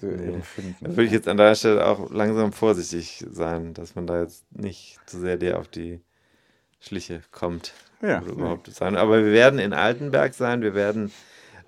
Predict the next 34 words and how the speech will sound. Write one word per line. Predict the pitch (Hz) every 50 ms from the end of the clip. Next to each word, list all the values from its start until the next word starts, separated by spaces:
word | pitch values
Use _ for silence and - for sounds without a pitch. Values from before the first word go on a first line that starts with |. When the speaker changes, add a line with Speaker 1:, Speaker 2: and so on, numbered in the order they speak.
| 120 120
Speaker 2:
dort | 101 95 98 107 113 117 104
mit | 107 104 - -
einem | - 101 104 110 110
unserer | 107 107 98 101 95 92 92 92 92 90
Hörer, | 95 110 127 139 131 113 95 92 110 165 180 - - _
vielleicht | - - - 101 107 113 - -
wird | 110 107
er | 107 101
dann | - 101 101
auch | 82 95 95 - -
namentlich | 104 101 98 107 117 117 107 101 -
genannt | - 104 92 92 101 113 107
werden | 101 98 92 95 90
dürfen | 95 104 110 120 120 - - 98
in | 95 98
der | 95 95 95 95 98 101 101 - - - - - - - - _ _ -
Speaker 1:
So, | - - 101
Speaker 2:
Folge, | 101 107 107 107 110 113 117 127 135
in | 131
der |
Speaker 1:
fragen | 120 110 104 113 113
wir, | 107
Speaker 2:
kommenden | 107 110 104 101
Speaker 1:
fragen | - 98 92 98 101
wir | 101 104 120
Speaker 2:
Folge, | 131 139 139 - 92
Speaker 1:
vorher, | 95 95 92 101 104 104 104
Speaker 2:
äh, | 101
Speaker 1:
fragen | 98 95 95
wir | 98
Speaker 2:
werden | 101 101 95 98
wir | 98 98
Speaker 1:
vorher. | 92 95 95 95 95
Speaker 2:
dann | 95 95 92